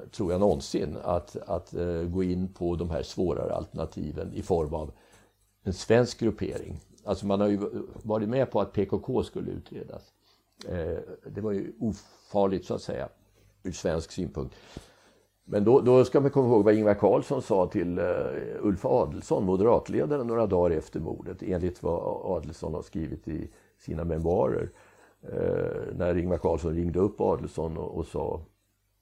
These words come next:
så här, jag ska citera det, han sa så här: "När nu detta hade he-, när nu detta hänt hade det varit bättre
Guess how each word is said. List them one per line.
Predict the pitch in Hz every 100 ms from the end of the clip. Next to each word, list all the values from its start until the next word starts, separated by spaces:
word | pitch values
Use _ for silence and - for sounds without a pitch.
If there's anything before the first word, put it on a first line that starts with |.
| _ _ _
så | - 87
här, | 98 -
jag | 87
ska | - 92 92 - -
citera | - - 107 98
det, | 85
han | 82
sa | 80 82
så | -
här: | 78 73 - - - - _ _ _ _
"När | - 98
nu | 101
detta | 101 107 - 123
hade | 127 123
he-, | 104 101 101 104
när | 123 113
nu | 120
detta | 127 117 151
hänt | 104 104 90
hade | 95 101
det | 98
varit | 104 98
bättre | 95 127 - 120 80